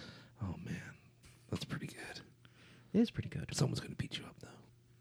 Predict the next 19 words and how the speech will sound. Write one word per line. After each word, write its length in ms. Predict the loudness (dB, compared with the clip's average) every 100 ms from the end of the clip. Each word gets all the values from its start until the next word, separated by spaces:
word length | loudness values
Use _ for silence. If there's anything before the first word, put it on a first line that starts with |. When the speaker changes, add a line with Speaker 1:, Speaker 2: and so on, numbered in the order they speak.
| -20 -6 2
Speaker 2:
Anything 240 | 6 8
else, 160 | 8 8
Adriana? 380 | 6 8 8 6 2 -20 -20 -20 -20 -16 2
Speaker 1:
Nothing 320 | 12 12 12 12
else. 180 | 12 12 10
Speaker 2:
Nothing. 200 | 6 4 0 -8 -18 -16 -16 -14 -16 -18 2
Speaker 1:
Well, 140 | 6 6
I 60 |
can't 260 | 6 2 0
judge. 440 | 0 -2 -2 -6 -10 -18 -12 4
Go 100 | 6
ahead 120 | 6
and 100 | 4
ask 220 | 2 0
me. 100 | -4 0
Ask 240 | 0 0 -2
me 60 | -8
if 80 |
I 60 | -8